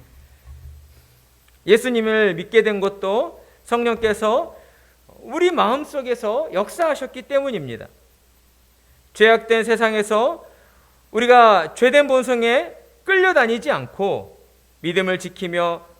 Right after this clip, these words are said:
거룩한 하나님 나라의 백성으로 살 수 있는 것도 모두 성령께서 우리를 도와주시기 때문이었다는 것입니다.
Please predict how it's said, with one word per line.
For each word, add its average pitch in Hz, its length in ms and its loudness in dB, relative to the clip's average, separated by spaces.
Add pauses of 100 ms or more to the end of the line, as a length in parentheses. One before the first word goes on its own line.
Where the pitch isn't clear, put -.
거룩한 247 420 2
하나님 311 400 2
나라의 269 240 6
백성으로 226 580 0
살 294 200 -2
수 311 140 -10
있는 247 280 -6
것도 214 640 -4 (160)
모두 127 480 -12
성령께서 214 880 -6 (320)
우리를 139 640 -4 (240)
도와주시기 202 880 -6 (160)
때문이었다는 160 1120 -4
것입니다. 117 480 -12